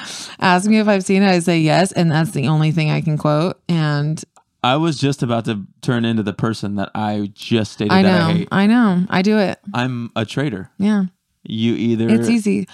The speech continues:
Speaker 1: There's some
Speaker 2: you
Speaker 1: movies
Speaker 2: become
Speaker 1: that
Speaker 2: the
Speaker 1: you,
Speaker 2: hero, or
Speaker 1: you
Speaker 2: you live long enough to see yourself become the villain.
Speaker 1: You know, you really think that you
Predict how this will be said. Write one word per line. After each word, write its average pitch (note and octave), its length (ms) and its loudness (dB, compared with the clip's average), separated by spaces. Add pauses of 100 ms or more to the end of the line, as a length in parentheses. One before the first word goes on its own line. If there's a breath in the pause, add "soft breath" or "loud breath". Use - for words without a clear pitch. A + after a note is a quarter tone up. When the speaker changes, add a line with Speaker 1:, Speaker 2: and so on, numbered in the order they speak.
(180 loud breath)
Speaker 1:
There's A#3+ 200 -2
some C4+ 220 0
Speaker 2:
you - 60 2
Speaker 1:
movies C4 140 4
Speaker 2:
become A3 160 2
Speaker 1:
that - 100 6
Speaker 2:
the - 80 4
Speaker 1:
you, C#3 140 4
Speaker 2:
hero, D#3+ 280 2
or - 240 2
Speaker 1:
you A#2+ 80 4
Speaker 2:
you B2 80 2
live B2 160 0
long A#2+ 260 -2
enough A#2+ 440 -2
to - 120 -8
see A#2 140 -6
yourself B2 300 -4
become C3 300 -4
the B2+ 60 -2
villain. B2 360 -4
Speaker 1:
You G#3 180 -6
know, G3+ 300 0
you G#3 340 0
really A3 320 0
think F#3 380 -2
that - 160 -4
you D#3+ 720 0